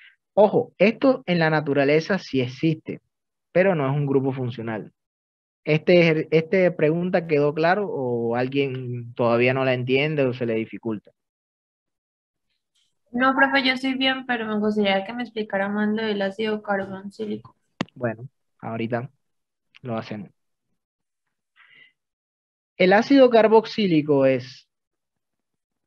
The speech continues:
Speaker 1: supongamos, este señor. Carbonilo, O H.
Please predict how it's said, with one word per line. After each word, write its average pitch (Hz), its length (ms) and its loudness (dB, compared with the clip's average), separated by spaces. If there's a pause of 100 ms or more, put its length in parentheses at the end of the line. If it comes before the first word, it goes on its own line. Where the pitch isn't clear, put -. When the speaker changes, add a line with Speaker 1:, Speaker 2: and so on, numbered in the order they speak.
(140)
Speaker 1:
supongamos, 123 760 -4 (1000)
este 143 380 -2
señor. 104 420 -12 (1400)
Carbonilo, 208 840 2 (400)
O 123 120 0
H. 101 220 -4